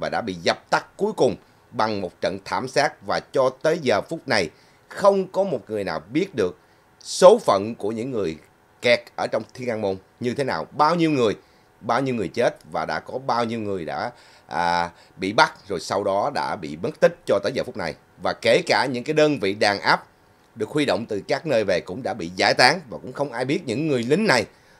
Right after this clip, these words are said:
<clears throat> đã có nhiệm vụ gì và làm gì và số phận của những người lính này ra sao, người ta cũng không biết được luôn. Đó là cái ca-, câu hỏi đặt ra của cái cuộc biến cố cách đây ba mươi hai năm.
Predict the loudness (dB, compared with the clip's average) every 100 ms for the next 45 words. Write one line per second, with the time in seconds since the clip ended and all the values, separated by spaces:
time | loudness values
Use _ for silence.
0 | _ 6 8 8 6 -2 0 2 0 0
1 | -2 -4 -2 -2 -2 -8 -20 _ -4 0
2 | 0 0 -4 -4 -6 -6 -18 0 4 6
3 | 4 0 -4 -8 -4 -4 -4 -4 -2 -2
4 | 0 0 -2 -8 _ _ 0 0 2 0
5 | -2 -8 -8 -6 -6 -6 -6 -4 -6 -8
6 | _ _ _ -6 -2 0 0 -4 -2 -2
7 | -4 -12 _ -2 0 0 -2 -4 -6 -4
8 | -8 -6 -8 -4 -4 -4 -12 _ 0 0
9 | 2 2 2 -2 -2 -2 0 -2 -2 -2
10 | -4 -6